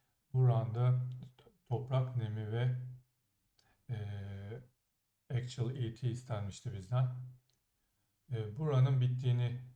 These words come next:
e, sabahleyin, hatta gece bitmiş, completed. Bu run'ı almak için moba X term ile run'ın bittiği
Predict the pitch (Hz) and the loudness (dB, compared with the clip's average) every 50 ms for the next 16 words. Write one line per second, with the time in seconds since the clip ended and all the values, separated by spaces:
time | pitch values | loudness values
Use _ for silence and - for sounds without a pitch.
0 | _ _ _ _ _ - 139 107 107 104 104 104 101 101 101 101 98 - - 123 | _ _ _ _ _ -12 -10 -8 -8 -6 -8 -8 -8 -8 -8 -10 -12 -10 -8 -8
1 | 110 113 110 110 107 107 107 104 104 95 - - _ _ _ _ _ _ _ _ | -4 -4 -4 -4 -4 -6 -6 -6 -6 -8 -10 -14 _ _ _ _ _ _ _ _
2 | _ _ _ _ _ _ _ _ _ _ _ - 123 123 127 - - 120 107 - | _ _ _ _ _ _ _ _ _ _ _ -12 -10 -8 -8 -8 -6 -6 -6 -6
3 | 120 113 98 101 - - _ - 110 117 135 - - - - - _ _ _ _ | -6 -8 -8 -8 -12 -14 _ -8 -6 -6 -6 -6 -8 -14 -20 -20 _ _ _ _
4 | _ _ _ _ _ _ _ _ _ _ - - 117 98 - - 117 104 101 - | _ _ _ _ _ _ _ _ _ _ -10 -8 -8 -8 -6 -6 -8 -8 -8 -8
5 | 135 139 - - - _ _ _ _ _ _ _ _ _ _ _ _ _ _ _ | -8 -10 -10 -10 -16 _ _ _ _ _ _ _ _ _ _ _ _ _ _ _
6 | _ _ _ _ _ _ _ _ _ _ _ _ _ _ _ _ _ _ _ _ | _ _ _ _ _ _ _ _ _ _ _ _ _ _ _ _ _ _ _ _
7 | _ _ _ _ _ _ _ _ _ - 131 131 135 135 127 123 123 123 123 123 | _ _ _ _ _ _ _ _ _ -4 -2 0 2 4 6 6 6 6 4 0
8 | 127 127 - - - - - - 131 117 113 117 120 123 120 123 123 - - - | -2 -4 -6 -10 -14 -16 -12 -6 -4 -2 0 0 0 0 -2 -2 -4 -8 -6 0
9 | 131 131 131 - - - - - - _ _ _ _ _ _ _ _ _ _ - | 2 2 2 0 -2 -12 -14 -16 -20 _ _ _ _ _ _ _ _ _ _ -6
10 | - 117 110 110 117 123 117 117 117 - - - - 120 113 110 107 107 104 107 | -4 -2 -2 -2 -2 -4 -4 -4 -6 -8 -10 -6 -4 -2 -2 -2 -2 -4 -4 -4
11 | 110 120 131 127 - - - _ _ _ _ _ _ _ _ _ _ _ _ _ | -4 -4 -4 -6 -6 -12 -20 _ _ _ _ _ _ _ _ _ _ _ _ _
12 | _ _ _ _ _ _ _ _ _ _ _ _ _ _ _ _ _ _ _ - | _ _ _ _ _ _ _ _ _ _ _ _ _ _ _ _ _ _ _ 4
13 | 120 107 110 110 113 113 110 107 104 - - _ - 117 107 107 107 107 123 127 | 10 10 10 10 8 0 -2 -4 -6 -10 -12 _ -6 -4 -4 -2 -2 -4 -4 -6
14 | - | -8